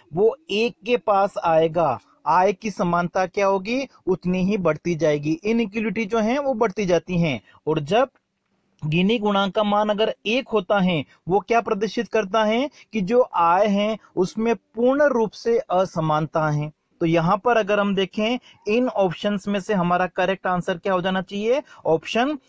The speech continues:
बी। ठीक है, कि जो गिनी गुणांक का मान अगर एक के बराबर है तो वो क्या प्रदर्शित करेगा कि जो आय की असमानता है वो अधिकतम है। ठीक है, अधिकतम कितनी हो सकती है? एक के बराबर हो सकती है।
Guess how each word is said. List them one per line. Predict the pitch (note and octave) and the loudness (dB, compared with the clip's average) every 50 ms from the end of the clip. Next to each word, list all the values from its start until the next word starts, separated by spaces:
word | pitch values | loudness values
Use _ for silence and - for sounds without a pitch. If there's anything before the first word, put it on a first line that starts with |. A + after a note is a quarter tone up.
| _ _ | _ _
बी। | C3 C#3 D3 D3+ C3+ A2+ F#2 - _ _ | -6 -4 -2 -2 -2 -4 -6 -12 _ _
ठीक | D#3 F#3 - - | -4 -4 -2 0
है, | D4 C4 | -2 -2
कि | F3 - F3+ E3+ | -2 -2 -6 -6
जो | D3 D#3 F3+ F3+ F#3 F#3 F#3 F#3+ F3+ | 0 2 2 4 4 4 2 0 -2
गिनी | C#3+ C#3+ D#3+ E3 F#3+ A3+ A#3 | -2 -2 0 0 2 0 0
गुणांक | F#3 F#3 F3+ F3 F3 F3+ F3 - | 0 0 0 0 0 0 -2 -2
का | F#3 F#3 | -2 -2
मान | F3+ F3 F3 F3+ F#3 F3 | 0 0 0 0 0 -2
अगर | F#3 E3 D#3 F3 F3 C#3 | -4 -2 0 0 0 0
एक | - - D3+ D3+ E3+ E3+ - - | 0 -2 -2 -2 -2 -2 -2 -2
के | G3+ G3+ | -2 -2
बराबर | F3 F#3+ F#3 F3+ F#3 F3+ G3 F#3+ | 0 0 2 2 2 2 2 0
है | F3 F3 F#3+ F#3+ F3+ - - - _ _ | 2 0 0 -2 -4 -8 -14 -20 _ _
तो | - F#3 | 0 2
वो | F3+ F#3+ | 2 2
क्या | F#3 - G#3+ G#3 G#3 | 0 2 2 2 2
प्रदर्शित | - - G#3 F3+ G#3 F#3+ - A3+ G#3+ | 2 0 0 0 0 -2 -2 -4 -6
करेगा | - - G#3 G#3 G#3 G3 F#3 G#3+ A3 B3 C4+ - - - _ _ | -2 -2 0 0 0 0 0 0 0 0 0 -4 -10 -20 _ _
कि | G#3 G3+ | -6 -4
जो | E3+ A3 A3 - - | 0 0 0 0 2
आय | F3 E3+ E3+ F3 F#3+ G3+ | 2 2 4 4 4 2
की | F#3+ - A3 A3+ A3+ | 0 -2 -4 -4 -2
असमानता | - G3 G#3 A#3+ - - G3+ F#3 F3+ F#3 F#3 F#3 - - F#3 | 0 0 0 0 0 -2 -4 -2 0 -2 -2 -2 -2 -2 0
है | F3 E3+ F3+ | 0 0 0
वो | F3+ E3+ G#3 A#3+ C#4+ D4 - - - _ - | 0 2 2 2 2 2 -2 -6 -16 _ -2
अधिकतम | D#3+ D#3+ D#3 C3 E3+ F#3 - _ E3 D3 D3 D3 C#3+ | 0 0 2 2 0 -2 -2 _ -2 -2 0 -2 -2
है। | C#3+ | -4
ठीक | - G3 G3 - | -4 -8 -4 0
है, | B3+ | 0
अधिकतम | A3 E3+ D#3 F3+ - - G#3 G3 | 0 0 -2 -4 -2 -2 -4 -4
कितनी | F#3 - G#3 F#3 - A3 A3+ | -2 -4 -8 -8 -4 -4 -2
हो | A3+ A3 | -2 -2
सकती | G3+ A#3+ G#3+ - - B3 A#3 | -2 -4 -6 -6 -6 -4 -2
है? | A3+ B3 C#4 D#4 D#4 - _ _ - | -2 0 -2 -2 -6 -8 _ _ -2
एक | E3 E3+ E3 - _ | 0 0 0 -2 _
के | - G3+ A3 C4 C4+ - _ _ - | 0 0 0 0 0 -4 _ _ -4
बराबर | C3+ C#3 C#3+ D3 D3+ D#3+ E3+ E3 | 0 2 2 2 2 2 2 2
हो | D#3+ E3 D#3 | 2 0 0
सकती | D#3 F3 E3 _ F3 E3+ E3 | -2 -6 -6 _ -4 -2 0
है। | E3 E3 E3 | 0 0 -2